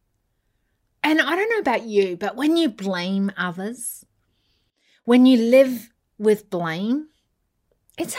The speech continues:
uncomfortable. It's not nice. And it starts to fester.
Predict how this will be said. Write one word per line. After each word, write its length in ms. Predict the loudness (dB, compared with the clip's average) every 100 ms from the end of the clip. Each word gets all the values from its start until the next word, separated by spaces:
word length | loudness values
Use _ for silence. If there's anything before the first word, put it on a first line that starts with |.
| -10
uncomfortable. 640 | -10 -8 -6 -6 -4 -4
It's 380 | -4 -6 -6 -4
not 420 | -2 -2 -4 -4
nice. 840 | -2 0 0 -2 -12 -12 -12 -12 -16 _ _ _ _ _ _ _ _
And 120 | 0 0
it 140 | -2
starts 560 | -6 -6 -6 -8 -10 -8
to 100 | -8
fester. 580 | -4 -6 -6 -12 -12